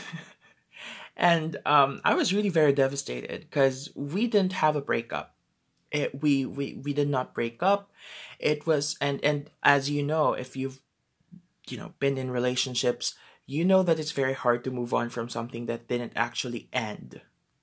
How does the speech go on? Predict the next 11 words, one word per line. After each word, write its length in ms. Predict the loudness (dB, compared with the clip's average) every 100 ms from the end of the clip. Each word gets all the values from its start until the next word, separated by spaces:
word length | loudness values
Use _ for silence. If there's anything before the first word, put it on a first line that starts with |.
| _ _ _ _
officially, 640 | -6 -4 -2 -4 -6 -12 -16 -8
at 160 | -6
least. 420 | -6 -8 -8 -8 -14 _ -20 -20 -20 -20 -20 -20 _
And 340 | -2 0 -2 -2
so, 420 | 2 4 4 2
um, 840 | 2 4 2 0 -2 -6 -12 -18 -20 _ _ _ _ _ _ _ _ _ _ _ _ _ _ _ _ _ _ _ _ _
yeah, 260 | 0 0 0
so 180 | -4 -4
we 180 | -2 -2
broke 340 | 0 2 2
up. 380 | 4 4 2 _